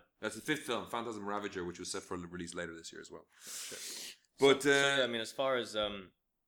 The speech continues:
Speaker 2: as
Speaker 1: I mean,
Speaker 2: far
Speaker 1: David Bowie and Alan Rickman obviously are giants at their field.
Speaker 2: Yeah, I mean, Alan Rickman just, <laughs> you know, there's,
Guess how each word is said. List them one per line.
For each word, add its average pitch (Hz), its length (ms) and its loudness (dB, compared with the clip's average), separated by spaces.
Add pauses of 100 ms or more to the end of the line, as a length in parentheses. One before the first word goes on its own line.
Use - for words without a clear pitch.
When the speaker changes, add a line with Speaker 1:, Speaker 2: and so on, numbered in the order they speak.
(220)
Speaker 2:
as 107 120 -12
Speaker 1:
I - 40 -4
mean, 135 100 8
Speaker 2:
far 127 80 6
Speaker 1:
David 147 140 6
Bowie 120 180 8
and 104 80 6
Alan 98 120 2
Rickman 92 200 -4
obviously 82 300 -4
are 80 140 -8 (200)
giants 82 440 -4
at 80 120 -18
their 80 140 -10
field. 78 380 -14 (140)
Speaker 2:
Yeah, 95 240 -2
I 90 60 0
mean, 98 180 -4
Alan 110 260 0
Rickman 98 540 -6 (520)
just, - 320 -6 (640)
<laughs> - 680 -20
you 101 80 -12
know, 90 120 -8 (160)
there's, 92 480 -10